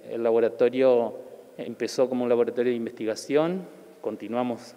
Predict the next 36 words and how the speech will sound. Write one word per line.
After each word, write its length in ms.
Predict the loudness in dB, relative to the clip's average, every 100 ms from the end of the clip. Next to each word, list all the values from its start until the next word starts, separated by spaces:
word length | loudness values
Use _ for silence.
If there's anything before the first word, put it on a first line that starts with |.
| -16 -10
en 160 | -6
nuestro 380 | -6 -4 -2 -2
fuerte 400 | 2 2 2 0
es 240 | 0 0 0
eso, 180 | -2 0
pero 200 | 2 2
también 520 | 2 -2 -2 -4 -6 -12
brindamos 520 | -8 -4 0 2 0
servicio 360 | -2 -6 -2 -2
a 40 |
tercero 440 | 0 -2 -2 0 2
de 100 | 2
diagnóstico, 720 | 0 -2 -6 -8 -10 -4 -6 -6 -20 -20 -20 -20 -20 -20 -20 _ _
que, 440 | 0 2 2 -4 -10 -8
eh, 520 | -4 -2 -2 -4 -6 -8
son 640 | -6 -2 -2 -2 -2 -6 -6
técnicas 640 | -2 -2 -2 -2 -2 -2 -12 -20 -20 -12
que, 300 | -8 -6 -6 -10 -10
que 100 | -4
no 140 | -4
se 160 | 2 2
hacen 240 | 2 -2
en 100 | -2
la 100 | -2
región, 420 | -2 -4 0 0
algunas 280 | 2 -2 -2
de 40 | -4
ellas 200 | -4 -4
no 100 | -2
se 100 | -4
hacen 260 | -2 -6
en 80 | -4
ningún 240 | -4 0
lado 120 | 2 2
del 120 | 2
país, 420 | -2 -2 -4 -10